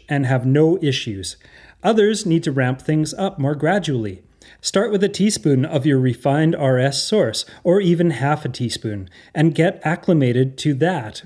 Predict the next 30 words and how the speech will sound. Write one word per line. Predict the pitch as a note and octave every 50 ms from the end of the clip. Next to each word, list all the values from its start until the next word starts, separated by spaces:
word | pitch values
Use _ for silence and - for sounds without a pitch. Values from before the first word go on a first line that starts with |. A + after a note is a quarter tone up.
| - -
before | - D3+ C3+ - F3+ G3 G#3+
you | F3 C3+ C3 C3
increase | C3 C3 C3 - C#3 C#3 D3 - -
the | - D3+
dose. | D3 E3+ F3+ E3+ B2+ - - - - - _ _ _ _ _ _ _ _ _ _ _ _ _ _ _ _ _ _ _ _ _ _ _ _ -
You | D#3+ E3 F#3 E3+
could | - - F3 A3 C#4 C4 F#3
eat | F3 F3 - -
your | - D#3+ F3
R | D#3+ C#3+ B2+ C3 B2+
S | C3+ E3+ - - -
in | F#3 F#3+ G3
food | G3 - A3+ C4+ A#3 G#3 -
form. | - C3+ A#2 G#2 F#2+ F#2+ G#2 - _ _ _ _ _ _ _ _ -
Potato | C#3+ C3 D3 E3+ F#3 G3+ F#3+
starch | E3+ - - E3+ D#3+ D#3+ E3 - - -
and | E3+ C#3 B2+ C3
other | D3 E3+ F3
supplementary | - - F3 E3 E3+ D#3+ D#3 D#3 D#3 D#3 - E3+ E3+
forms | E3 E3+ - C#3 C3 C3 C3 C3+ B2
of | C3+ A#2+ B2+
R | B2+ B2 A#2 G#2+
S | G#2 A2 A2 - - - - - - - -
are | D3 D3+
great | C3+ B2+ C#3+ C3+ D3+ F3 F3 C3+ - - - -
because | E3 D#3 - D3+ C3 A#2+
they're | B2+ A#2 B2+
easy | - D#3+ G3 A3 G3+ C#3+ C3+ C3 B2+ D#3 F#3+
and | E3+ D3+ E3 F3+ E3+
reliable, | D#3+ D3+ D3+ D#3 F3+ G3 F#3 D3 B2 A#2 G2+ F2 E2+